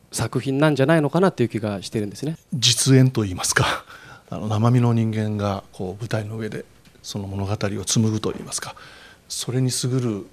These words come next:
Speaker 2: この、いわゆるスペクタクルといいますかね、そういうのはないんじゃないかと。ですから、特にこの芝居、そういうふうに物語として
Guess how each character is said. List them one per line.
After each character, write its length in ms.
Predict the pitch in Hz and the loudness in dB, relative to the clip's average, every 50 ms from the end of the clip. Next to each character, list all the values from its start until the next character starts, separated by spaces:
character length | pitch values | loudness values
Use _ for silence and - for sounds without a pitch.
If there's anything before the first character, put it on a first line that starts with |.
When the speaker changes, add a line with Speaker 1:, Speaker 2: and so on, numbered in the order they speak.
| _ _ - | _ _ -20
Speaker 2:
こ 140 | - - 101 | -16 -14 -14
の、 200 | 95 98 - - - - - - 233 269 - - - - - - - - - - - - - - - - - - - - - 131 | -14 -14 -14 -16 -18 -20 -20 -20 -20 -20 -18 -14 -12 -10 -10 -10 -12 -12 -16 -18 -20 -18 -16 -16 -16 -16 -16 -18 -20 -20 -16 -12
い 60 | 113 | -10
わ 100 | 104 120 | -8 -8
ゆ 60 | 110 | -8
る 140 | 113 120 - | -8 -10 -14
ス 160 | - - - | -12 -12 -8
ペ 100 | - 127 | -8 -8
ク 60 | - - | -8 -6
タ 100 | 113 113 | -8 -6
ク 100 | - 110 | -4 -2
ル 40 | |
と 100 | - 135 | 0 0
い 40 | 117 | -2
い 40 | 95 | -2
ま 80 | 107 104 | -4 -10
す 100 | - - | -8 -2
か 80 | 107 | 2
ね、 180 | 120 131 127 131 - - - - | 2 2 2 0 -6 -16 -16 -14
そ 200 | - - 120 117 | -8 -4 -2 0
う 40 | 117 | 0
い 220 | 117 117 117 113 | 2 0 0 0
う 80 | 110 110 | 0 0
の 100 | 104 101 | -2 -2
は 60 | 95 | -2
な 140 | 98 110 123 | 0 0 0
い 40 | |
ん 20 | 120 | 0
じ 80 | 104 | 0
ゃ 40 | 101 | -2
な 80 | 98 98 | -4 -4
い 40 | 98 | -6
か 100 | 107 98 | -8 -10
と。 100 | - 104 - - - - - - - - | -12 -14 -16 -16 -18 -18 -18 -18 -16 -12
で 60 | - | -10
す 80 | - - | -6 -2
か 100 | - 107 | -2 -2
ら、 120 | 104 101 | -2 0
特 220 | - 156 143 156 139 | -2 0 2 4 2
に 100 | 120 104 | 2 2
こ 140 | - - | 0 -2
の 320 | 113 113 110 110 110 110 - | 0 0 0 0 0 -2 -4
芝 360 | - - - - 107 110 107 | -6 -8 -8 -6 -6 -4 -4
居、 200 | 107 107 107 107 - | -4 -4 -6 -6 -6
そ 180 | - - - 107 | -8 -6 -6 -6
う 40 | 110 | -6
い 40 | |
う 20 | 104 | -6
ふ 100 | - 120 | -6 -6
う 20 | 110 | -6
に 180 | 101 98 - - - - - - _ _ - _ _ _ _ _ _ _ _ _ _ _ _ _ | -6 -6 -8 -12 -18 -20 -20 -20 _ _ -20 _ _ _ _ _ _ _ _ _ _ _ _ _
物 220 | - 151 117 117 113 | -8 -4 -2 -2 -2
語 100 | 107 110 - 113 107 107 110 - - - - - - - - _ _ | -2 -2 -2 -4 -4 -4 -6 -10 -12 -16 -20 -20 -20 -20 -20 _ _
と 100 | - 110 | -10 -8
し 80 | - - | -8 -8
て 180 | - 107 - | -10 -10 -10